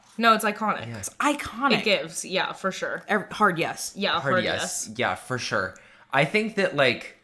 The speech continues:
Speaker 2: um, using spit as lube in, like, an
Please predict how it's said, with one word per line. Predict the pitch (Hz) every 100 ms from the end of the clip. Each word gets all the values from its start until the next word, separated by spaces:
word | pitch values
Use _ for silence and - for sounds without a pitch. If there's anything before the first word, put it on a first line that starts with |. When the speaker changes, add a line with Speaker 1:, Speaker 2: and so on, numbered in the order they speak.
| _ _ _ _ _ -
Speaker 2:
um, | 127 117 101 95 - _
using | 117 110 147 156 165
spit | 160 - 131
as | 120 113 110
lube | 101 110 117 117
in, | 123 120
like, | 107 110
an | 107